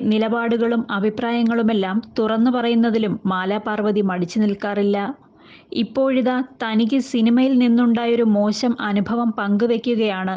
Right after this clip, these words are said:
താരം. ഒരു അഭിമുഖത്തിലാണ് മാലാ പാർവതി മനസ്സു തുറന്നത്. കാസ്റ്റിംഗ് കൗച്ച് അനുഭവം നേരിടേണ്ടി വന്നിട്ടുണ്ടോ എന്ന ചോദ്യത്തിന് മറുപടി നൽകുകയായിരുന്നു താരം. മലയാളത്തിൽ നിന്നും തനിക്ക്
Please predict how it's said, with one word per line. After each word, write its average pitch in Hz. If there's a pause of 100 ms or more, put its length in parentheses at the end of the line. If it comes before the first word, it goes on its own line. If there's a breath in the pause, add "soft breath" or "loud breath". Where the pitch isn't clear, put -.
താരം. 202 (540 loud breath)
ഒരു 226
അഭിമുഖത്തിലാണ് 226 (100)
മാലാ 202
പാർവതി 220
മനസ്സു 190
തുറന്നത്. 208 (760 soft breath)
കാസ്റ്റിംഗ് 247
കൗച്ച് 254 (100)
അനുഭവം 226
നേരിടേണ്ടി 226
വന്നിട്ടുണ്ടോ 220 (120)
എന്ന 208
ചോദ്യത്തിന് 214 (220)
മറുപടി 214
നൽകുകയായിരുന്നു 196
താരം. 196 (680 loud breath)
മലയാളത്തിൽ 262
നിന്നും 269
തനിക്ക് 226